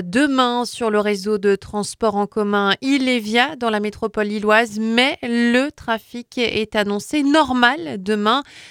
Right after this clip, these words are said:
Le métro et le tramway circuleront normalement, tout comme l'ensemble du réseau de bus.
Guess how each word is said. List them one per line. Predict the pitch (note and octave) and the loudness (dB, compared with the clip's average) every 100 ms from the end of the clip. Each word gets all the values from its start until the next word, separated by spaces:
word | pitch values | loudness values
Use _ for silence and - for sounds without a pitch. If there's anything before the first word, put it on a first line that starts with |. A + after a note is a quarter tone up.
| - A3 | -8 0
Le | B3 E4+ | 4 4
métro | E4+ D#4 - - B3+ B3+ C4 | 2 -2 -6 -2 0 2 2
et | - B3 | 0 -2
le | A#3 A3+ | 0 -2
tramway | - A#3 G#3+ G#3 G#3+ | -2 -4 -2 -2 -4
circuleront | - G#3 - G#3 F#3 G3 | -8 -12 -4 -2 0 0
normalement, | G3 F#3 F#3 F#3 G3+ | 0 -2 -2 -2 -2
tout | G#3+ - F#3+ | -6 -10 -6
comme | A#3 A#3 A3+ | -2 0 0
l'ensemble | G#3 G3 G3 - A#3+ A#3+ A3+ A#3 G#3+ G3 | -2 -4 -6 -8 -6 -4 -4 -2 0 -2
du | F3+ | -2
réseau | G3+ A#3+ D4+ A#3 | -2 0 0 0
de | F#3+ | -4
bus. | E3 F3+ - | -6 -12 -10